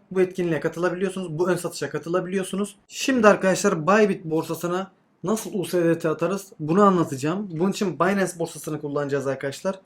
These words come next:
Bunu ben size göstereceğim. Öncelikle arkadaşlar Bybit borsasına giriyoruz. Girdikten sonra ana sayfada sağ altta varlıklar kısmı var arkadaşlar. Okla gösterdiğim gibi.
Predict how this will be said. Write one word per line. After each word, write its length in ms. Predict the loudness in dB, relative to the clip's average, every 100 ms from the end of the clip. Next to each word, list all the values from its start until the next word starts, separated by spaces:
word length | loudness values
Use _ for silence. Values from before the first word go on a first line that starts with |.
| _ _ -4
Bunu 140 | 0
ben 100 | 0
size 140 | 0 2
göstereceğim. 680 | 0 0 0 0 0 -2 -4 _ _ _ _ _ 2
Öncelikle 380 | 4 6 6 4
arkadaşlar 420 | 2 2 2 6
Bybit 260 | 6 4
borsasına 440 | 0 -2 -2 0 0
giriyoruz. 580 | 2 2 0 -2 -10 _ _ _ _ _ _ _ _ _ _ _ _ _ _ _ _ _ _
Girdikten 400 | 2 4 4 4
sonra 260 | 4 2 2
ana 200 | 4 4
sayfada 380 | 4 2 4 2
sağ 300 | 6 8 8
altta 380 | 6 4 2 6
varlıklar 460 | 6 6 4 2
kısmı 240 | 2 -2 2
var 120 | 2
arkadaşlar. 380 | 2 -2 -6 -4
Okla 280 | -4 -2
gösterdiğim 520 | -2 -2 -2 -4 -4 -8
gibi. 200 | -8